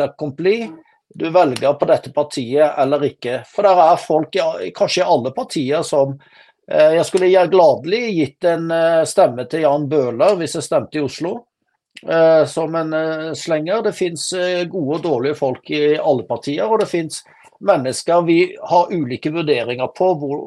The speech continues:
hvor mye tillit vi har til. Og det er klart det er et helt grunnleggende, eh, problem at stortingspolitikerne har fjernet muligheten som velgerne har til å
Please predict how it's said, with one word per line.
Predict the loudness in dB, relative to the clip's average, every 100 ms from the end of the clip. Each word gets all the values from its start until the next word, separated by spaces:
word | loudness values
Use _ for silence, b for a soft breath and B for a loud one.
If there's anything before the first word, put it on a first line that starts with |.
| -8
hvor | -6
mye | 0 0 0
tillit | -2 -4 -6 -8
vi | -4
har | 2 2 2
til. | -2 -2 -2 -14 b b b b _ _ _ _ 0
Og | 2
det |
er | 4
klart | 4
det | 4
er | 2
et | 2
helt | 2 0 -8
grunnleggende, | -8 -4 -4 0 2 2 0 -2 -2 -4 -2 -2 2 2 2 B B _ -6
eh, | -4
problem | -4 -4 -6 -2 -2 4 2 2 -8
at | -12 -2 -2 -2 -6
stortingspolitikerne | -6 -4 -6 -6 -10 -14 -12 -10 -10 -10 -6 -2 -2
har | -4 -8
fjernet | -10 -4 2 2 0 -6 -6 -8
muligheten | -6 -6 -6 -8 -10 -12 -10 -10 -12 _ _ _
som | -4 -4
velgerne | 2 2 2 -2 -4 -4
har | 2 4 4 0
til | -4
å | -4 -4